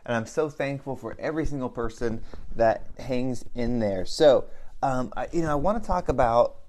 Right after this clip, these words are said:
the law of attraction, life, how, how oddly things can come together, and really how, I don't know,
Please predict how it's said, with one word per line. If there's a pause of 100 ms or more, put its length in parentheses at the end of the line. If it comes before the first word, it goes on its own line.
(760)
the
law
of
attraction,
life,
how,
how
oddly
things
can
come
together, (420)
and (180)
really
how, (1120)
I
don't
know,